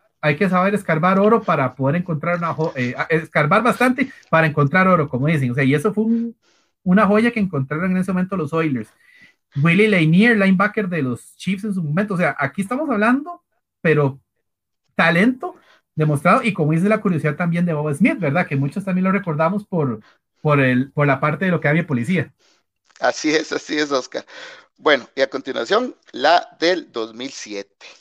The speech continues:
Speaker 1: Esta es la que, la número siete, de hecho, la número siete es la clase del dos mil siete. Es una clase también reciente, estamos viendo, por ejemplo,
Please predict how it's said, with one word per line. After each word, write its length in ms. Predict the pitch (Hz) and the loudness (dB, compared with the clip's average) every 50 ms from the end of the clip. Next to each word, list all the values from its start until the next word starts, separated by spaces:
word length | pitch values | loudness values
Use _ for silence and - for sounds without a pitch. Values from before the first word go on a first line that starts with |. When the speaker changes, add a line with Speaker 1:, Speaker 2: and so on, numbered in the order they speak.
| _ _ _ _ _ _ _ _ _ _ _ _ _ _ _ _ _ _ _ _ _ _ _ _ _ _ _ _ _ _ _ _ _ _ _ _ _ - | _ _ _ _ _ _ _ _ _ _ _ _ _ _ _ _ _ _ _ _ _ _ _ _ _ _ _ _ _ _ _ _ _ _ _ _ _ -4
Speaker 1:
Esta 340 | 165 170 160 - - 208 196 | -2 -2 -2 0 0 -2 0
es 60 | 196 | 0
la 140 | 202 196 196 | -2 -4 -4
que, 140 | 180 165 - | -6 -6 -2
la 120 | 139 135 | -2 0
número 300 | 139 151 175 202 196 156 | 0 0 0 0 0 -2
siete, 340 | - 170 175 214 214 247 233 | -2 0 0 0 0 0 -2
de 120 | 190 185 | 0 0
hecho, 220 | 214 214 - 269 - - | -2 -2 -4 -6 -8 -6
la 160 | 131 120 127 | -4 -2 -2
número 260 | 175 220 233 220 185 | 0 0 0 -2 -2
siete 480 | - 240 247 254 254 269 - - 165 175 | 0 -2 -2 -2 -2 -6 -8 -6 -4 -4
es 120 | 180 - | -4 -4
la 120 | 202 180 - | -6 -6 -4
clase 300 | - 185 185 180 196 214 | -2 -2 -2 0 0 -2
del 80 | 202 | -2
dos 160 | 175 156 139 135 | -2 -2 -2 -2
mil 240 | 147 170 175 180 | 0 0 -2 -2
siete. 540 | 143 - 165 160 156 147 - - - 101 92 _ _ _ _ _ _ _ _ _ | -4 -4 -4 -2 -2 -2 -2 -4 -10 -18 -20 _ _ _ _ _ _ _ _ _
Es 180 | - 170 190 185 | -2 0 2 2
una 220 | 277 269 262 254 | 2 2 2 0
clase 240 | - 233 233 226 254 | 0 0 2 2 0
también 360 | 254 226 208 190 185 196 208 | 0 0 0 2 2 2 2
reciente, 460 | 202 220 208 - 220 196 190 190 247 233 | 0 0 0 0 0 0 0 0 -2 -2
estamos 300 | - 185 170 185 208 196 | -2 -2 0 0 0 2
viendo, 260 | 208 208 220 233 220 | 2 2 0 0 -2
por 120 | 220 190 | -2 -2
ejemplo, 480 | 170 180 190 185 220 233 220 220 - | 0 0 0 0 0 -2 -4 -4 -6